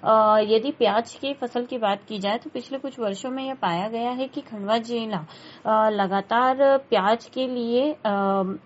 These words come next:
अग्रणी राज-, अग्रणी जिले में शामिल होता दिखाई दे रहा है। श-, अ, यही कारण रहा है कि राज्य सरकार के द्वारा खंडवा जिले को, अ, प्याज के उत्पादन के लिए चुना गया है। प्याज के उत्पादन का प्रमुख यहाँ पर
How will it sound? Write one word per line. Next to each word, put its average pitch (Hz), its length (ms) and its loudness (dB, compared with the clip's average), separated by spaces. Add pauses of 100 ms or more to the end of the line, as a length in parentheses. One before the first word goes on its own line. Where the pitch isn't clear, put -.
(200)
अग्रणी 220 440 2
राज-, 208 360 2
अग्रणी 226 540 2
जिले 220 260 -2
में 262 120 -4
शामिल 220 340 -2
होता 202 300 -2
दिखाई 175 380 -2
दे 170 140 0
रहा 160 120 0
है। 170 80 0 (340)
श-, - 100 -2
अ, 208 280 6
यही 208 260 0
कारण 269 360 2
रहा 247 240 0
है 262 160 2
कि 269 160 -2
राज्य 196 360 0
सरकार 202 420 -2
के 247 140 -2
द्वारा 196 400 2 (360)
खंडवा 240 260 4
जिले 262 500 2
को, 277 360 4
अ, 285 80 4 (440)
प्याज 202 460 2
के 269 120 0
उत्पादन 220 540 0
के 254 160 -2
लिए 233 240 -2
चुना 185 340 -2
गया 165 280 0
है। 170 200 0 (340)
प्याज 220 300 4
के 294 100 -4
उत्पादन 262 460 -2
का 277 160 0
प्रमुख 226 420 -4 (100)
यहाँ 247 260 -2
पर 262 280 2